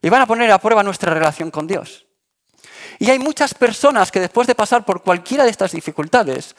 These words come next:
acaba perdiendo su fe en Dios y se acaba alejando de Él. Leí hace poco, por ejemplo, la historia de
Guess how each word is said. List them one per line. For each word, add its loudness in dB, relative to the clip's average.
acaba 2
perdiendo -4
su -10
fe -2
en -8
Dios -6
y -8
se -2
acaba 2
alejando -6
de -2
Él. -10
Leí 0
hace 2
poco, 0
por 0
ejemplo, 0
la 0
historia 2
de 2